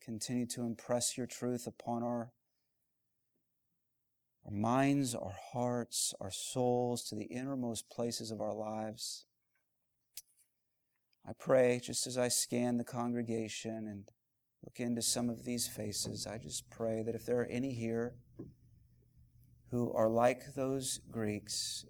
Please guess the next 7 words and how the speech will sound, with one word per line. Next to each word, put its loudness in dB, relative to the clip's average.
who -2
have -8
come -2
to -6
worship -4
but -8
don't -6